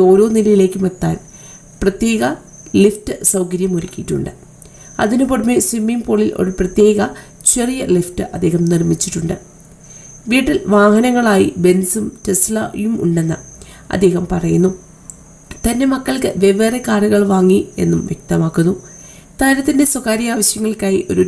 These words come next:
ടൊയോട്ട കാറും കുടുംബത്തിനായി ലിഫ്റ്റ് സജ്ജീകരിച്ച വാനുമുണ്ട്. വീടിൻ്റെ താഴത്തെ നിലയിൽ ഒരു വൈൻ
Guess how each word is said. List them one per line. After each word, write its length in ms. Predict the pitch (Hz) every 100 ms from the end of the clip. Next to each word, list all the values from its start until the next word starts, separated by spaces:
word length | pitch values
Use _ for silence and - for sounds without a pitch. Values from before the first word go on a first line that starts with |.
| 180
ടൊയോട്ട 360 | 185 185 196 214
കാറും 260 | 190 156 - -
കുടുംബത്തിനായി 580 | - 185 190 196 185 208 277 - - - -
ലിഫ്റ്റ് 280 | 220 220 294 269
സജ്ജീകരിച്ച 520 | 233 190 202 190 - - 165
വാനുമുണ്ട്. 580 | 175 175 180 180 156 - - - -
വീടിൻ്റെ 280 | 285 285 294
താഴത്തെ 380 | 285 226 220 220 220
നിലയിൽ 280 | 208 202 196 -
ഒരു 180 | 185 196 - 180
വൈൻ 260 | 180 95